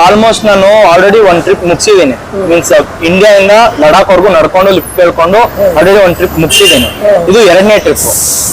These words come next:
Speaker 1: ಇದು all over India. ಮೀನ್ಸ್, ಆ, ಇವಾಗ ಬೆಂಗಳೂರಿಂದ ಲಡಾಖ್ ಎಷ್ಟು ಊರು ಇದೆಯೋ
Speaker 2: ಹ್ಮ್.
Speaker 1: ಎಲ್ಲ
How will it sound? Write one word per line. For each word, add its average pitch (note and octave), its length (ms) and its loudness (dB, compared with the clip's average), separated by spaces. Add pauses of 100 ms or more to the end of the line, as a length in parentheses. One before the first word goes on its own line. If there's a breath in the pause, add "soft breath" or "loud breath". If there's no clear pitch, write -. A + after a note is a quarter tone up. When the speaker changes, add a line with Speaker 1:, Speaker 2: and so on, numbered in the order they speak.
Speaker 1:
ಇದು G3+ 100 2
all G#3+ 320 2
over G3 240 2
India. C#3+ 340 0
ಮೀನ್ಸ್, F#3+ 200 -2
ಆ, D#3 160 2
ಇವಾಗ D3 440 2
ಬೆಂಗಳೂರಿಂದ G3+ 460 0
ಲಡಾಖ್ F3 320 0
ಎಷ್ಟು E3 200 -4
ಊರು F3+ 120 2
ಇದೆಯೋ C3+ 180 0
Speaker 2:
ಹ್ಮ್. G3+ 460 0
Speaker 1:
ಎಲ್ಲ F#3 140 4